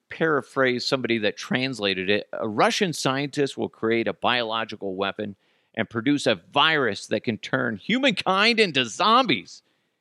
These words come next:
And we will all be extinct in the near future." Oh my God. Now, that being said, here's what's funny about Nostradamus and all people that do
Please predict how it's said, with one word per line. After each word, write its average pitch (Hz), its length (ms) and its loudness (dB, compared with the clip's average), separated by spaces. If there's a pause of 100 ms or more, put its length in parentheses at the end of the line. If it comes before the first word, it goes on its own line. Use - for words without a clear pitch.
(800)
And 90 80 -6
we 90 140 0
will 85 100 -2
all 110 380 2
be 104 240 0
extinct 80 580 -8
in 87 120 -4
the 85 100 -2
near 71 400 -6
future." - 640 -8 (760)
Oh 78 420 -8
my 69 420 -10
God. - 280 -14 (260)
Now, 117 160 2
that 104 240 0
being 92 220 -4
said, 78 300 -4 (180)
here's 151 240 2
what's 110 200 -2
funny 92 280 -2
about 80 260 -4
Nostradamus 69 760 -12
and 110 140 -6
all 120 220 2
people 104 420 -6
that 85 220 -4
do 82 400 -4